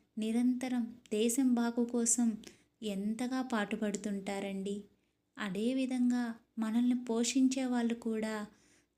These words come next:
తమ భార్య, పిల్లల కోసం, అట్లాగే తల్లిదండ్రుల కోసం,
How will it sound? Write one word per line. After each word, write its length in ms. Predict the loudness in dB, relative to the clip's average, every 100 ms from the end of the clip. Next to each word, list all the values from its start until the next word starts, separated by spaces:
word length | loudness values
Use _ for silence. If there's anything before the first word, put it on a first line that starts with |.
| _ -8
తమ 160 | -4 -4
భార్య, 480 | -4 -4 -2 -2 -2 -2 -6 -12 _ -6
పిల్లల 320 | -4 -2 -4
కోసం, 540 | -4 -4 -2 -2 -4 -8 -10 -18 _ _ _
అట్లాగే 500 | -12 -2 0 2 2 0 -4 -4
తల్లిదండ్రుల 540 | 0 2 4 6 4 2
కోసం, 460 | 0 -2 -4 -6